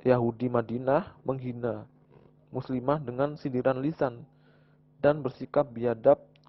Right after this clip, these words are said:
kepada mereka, ya ada sejarah itu. Kemudian hal ini terus berlanjut sehingga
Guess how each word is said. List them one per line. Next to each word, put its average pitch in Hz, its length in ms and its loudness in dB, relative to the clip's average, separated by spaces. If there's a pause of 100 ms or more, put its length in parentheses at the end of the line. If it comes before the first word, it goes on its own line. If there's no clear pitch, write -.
(120)
kepada 117 320 -4
mereka, 113 480 -4 (240)
ya 110 240 -10
ada 107 160 -6
sejarah 98 400 -10
itu. - 160 -12 (1400)
Kemudian 120 800 -4 (480)
hal 123 160 -8
ini 117 240 -4
terus 123 240 -2
berlanjut 120 560 4
sehingga 127 640 0